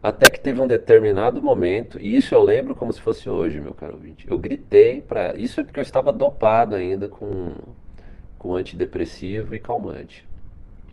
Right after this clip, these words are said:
Eu tomava quatro vezes, eu repito, eu tomava quatro vezes a dose máxima de calmante, eh, recomendada na bula.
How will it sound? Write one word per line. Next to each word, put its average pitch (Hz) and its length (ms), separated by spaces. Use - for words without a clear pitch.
Eu - 80
tomava 95 360
quatro - 520
vezes, 98 460
eu 78 80
repito, 104 420
eu - 40
tomava 85 360
quatro 101 480
vezes 92 340
a 92 60
dose 87 340
máxima 76 560
de - 120
calmante, 76 600
eh, 78 580
recomendada 80 600
na 85 100
bula. - 320